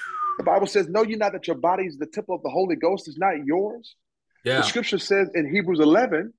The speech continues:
Speaker 1: I don't mean to, uh, uh, rapid fire scripture on people.
Speaker 2: Go,
Speaker 1: I hope
Speaker 2: rapid
Speaker 1: they catch
Speaker 2: fire.
Speaker 1: it.
Speaker 2: We need it. We need it. Come on.
Speaker 1: That, that if you're gonna come to him, you must know that he is. And that he's a rewarder of them that diligently seek him. But you gotta come to him that he is.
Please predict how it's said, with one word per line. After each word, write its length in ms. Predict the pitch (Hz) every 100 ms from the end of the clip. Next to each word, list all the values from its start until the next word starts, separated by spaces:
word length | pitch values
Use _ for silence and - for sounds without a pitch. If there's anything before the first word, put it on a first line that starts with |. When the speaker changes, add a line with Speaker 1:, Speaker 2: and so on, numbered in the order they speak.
| _ _ _ _ -
Speaker 1:
I 60 | 160
don't 120 | 175
mean 100 | 170
to, 280 | 160 - 147
uh, 320 | 147 131 -
uh, 260 | 147 131 123
rapid 260 | 143 170 156
fire 180 | 175 170
scripture 340 | - 254 262 165
on 80 | -
people. 140 | 139
Speaker 2:
Go, 80 | 170
Speaker 1:
I 40 |
hope 80 | -
Speaker 2:
rapid 220 | 165 -
Speaker 1:
they 40 | 143 240
catch 320 | 156 131 110
Speaker 2:
fire. 100 | 165
Speaker 1:
it. 80 | -
Speaker 2:
We 140 | 147
need 200 | 170 208
it. 140 | 139 117
We 120 | 160
need 200 | 226 262
it. 180 | 120 - -
Come 140 | 180
on. 200 | 214 120 - _ - - _ _ _ -
Speaker 1:
That, 300 | 147 170 160
that 180 | 170 175
if 120 | 165
you're 100 | 180 196
gonna 140 | 156 -
come 200 | 247 285
to 60 | 151
him, 300 | 135 139 135 -
you 100 | 160
must 240 | 180 175
know 120 | 180 160
that 120 | 143
he 220 | 143 147
is. 340 | 180 110 87 - - _ _ _ _ _ _ _ _ _ _ _
And 100 | -
that 80 | 143
he's 140 | 156 143
a 60 |
rewarder 380 | 143 139 180 165
of 40 | 135
them 120 | 135
that 120 | 131
diligently 300 | 139 139 135
seek 240 | 131 208 185
him. 200 | 120 104 - _ _ -
But 100 | 143
you 80 |
gotta 200 | 175 170 -
come 160 | 196 170
to 80 | 139
him 240 | 170 170
that 100 | 143
he 160 | 135 156
is. 500 | 180 104 - -